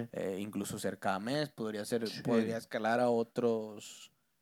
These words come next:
Speaker 2: a otros,
Speaker 1: A otros
Speaker 2: a otras
Speaker 1: estados,
Speaker 2: escalas,
Speaker 1: carnal,
Speaker 2: a
Speaker 1: o
Speaker 2: otros
Speaker 1: irnos, irnos
Speaker 2: estados,
Speaker 1: a otros
Speaker 2: otros
Speaker 1: lados, irnos a
Speaker 2: Claro, güey.
Speaker 1: El Audífono Fest está para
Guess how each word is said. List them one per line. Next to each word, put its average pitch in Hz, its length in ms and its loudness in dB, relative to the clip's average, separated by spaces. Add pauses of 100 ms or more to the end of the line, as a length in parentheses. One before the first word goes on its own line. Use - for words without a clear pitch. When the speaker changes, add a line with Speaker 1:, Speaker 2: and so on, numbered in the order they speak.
(160)
Speaker 2:
a 107 120 2
otros, 101 1200 4
Speaker 1:
A 123 60 0
otros 131 240 0
Speaker 2:
a 135 40 4
otras 117 100 0
Speaker 1:
estados, 143 420 10
Speaker 2:
escalas, - 40 -14
Speaker 1:
carnal, 127 420 4 (100)
Speaker 2:
a - 40 -2
Speaker 1:
o 127 60 0
Speaker 2:
otros 127 80 2
Speaker 1:
irnos, 147 340 -2
irnos 143 320 2
Speaker 2:
estados, - 60 2
Speaker 1:
a 147 40 12
otros 143 60 10 (120)
Speaker 2:
otros 139 120 -6
Speaker 1:
lados, 135 400 4
irnos 139 200 -12
a - 20 -12
Speaker 2:
Claro, 120 340 0
güey. 117 180 2
Speaker 1:
El 127 160 0
Audífono 131 460 4
Fest 143 360 8
está 135 420 8
para 135 440 8